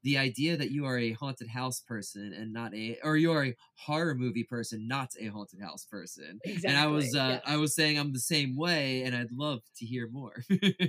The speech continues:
Speaker 2: Oh my gosh. Yeah, no, I am full on, can watch any horror movie, and full on, do not take me to a haunted house. I,
Speaker 1: <laughs>
Speaker 2: I think it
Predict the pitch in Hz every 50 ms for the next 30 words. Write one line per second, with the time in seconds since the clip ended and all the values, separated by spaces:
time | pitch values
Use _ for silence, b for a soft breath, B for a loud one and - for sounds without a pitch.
0 | - 175 - 269 294 311 349 370 466 349 269 240 220 226 247 262 247 269 294 247
1 | 262 240 233 233 - - 269 262 226 - - 240 247 233 202 180 180 - 226 226
2 | 240 254 254 262 254 - - - 269 262 269 294 294 285 285 277 269 262 262 262
3 | 269 269 277 269 - 277 240 233 226 220 226 226 233 226 - - - 226 233 240
4 | 262 - - 247 226 220 214 214 214 208 208 196 208 202 196 196 196 190 196 B
5 | B B B B B - 214 208 208 202 - - - - 247 240 226 214 214 214
6 | 208 202 208 196 196 196 190 - 202 175 - - 214 208 190 180 190 196 202 202
7 | 196 190 185 - - - - - - - 190 185 180 - 214 196 190 185 180 -
8 | 202 202 - 180 - - 165 - 190 - - - 185 - - 170 - - - 196
9 | - - - - - 226 220 233 233 240 233 226 190 - 202 190 - 208 196 -
10 | - - - - 285 302 285 - 339 381 392 381 523 523 381